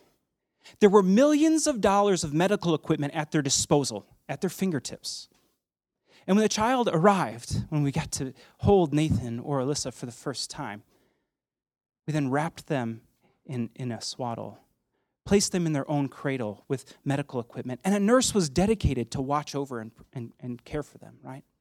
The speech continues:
Jesus, the creator of the universe, God in human flesh,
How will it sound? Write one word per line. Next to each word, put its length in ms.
Jesus, 640
the 120
creator 760
of 160
the 80
universe, 540
God 340
in 140
human 280
flesh, 540